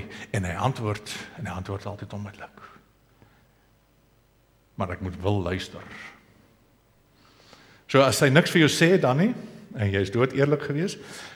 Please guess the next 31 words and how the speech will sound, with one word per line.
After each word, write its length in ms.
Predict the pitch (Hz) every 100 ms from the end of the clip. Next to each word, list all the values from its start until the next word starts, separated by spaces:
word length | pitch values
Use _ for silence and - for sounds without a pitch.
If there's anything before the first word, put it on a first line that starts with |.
| -
dan 140 | 104
los 240 | 101 98 -
ek 180 | 101 95
dit 60 |
daar. 260 | - - - - - - _ _ _ _ _ _ _ _ _ _ _ _ - - - -
Ons 140 | 110
gaan 180 | - 131
ons 100 | 113 117
deur 160 | 110
ons 80 | 101
tye, 180 | 127 117
miskien 300 | 107 - 120
sal 160 | 117 110
die 60 |
Here 140 | 107 107
eendag 280 | 110 104 98
vir 100 | 113
ons 160 | 101 98
'n 80 |
tydjie 300 | - 104 113
gee, 260 | 104 110 98 - - - -
dat 160 | 107
ons 100 | 101
kan 180 | - 104
praat 280 | 110 120 110
oor 80 | 98
die 100 | 95
woestyntydperk 840 | 95 - 135 117 98 98 98 92
in 80 | 98
ons 180 | 92 92
lewens. 720 | 101 90 - - - -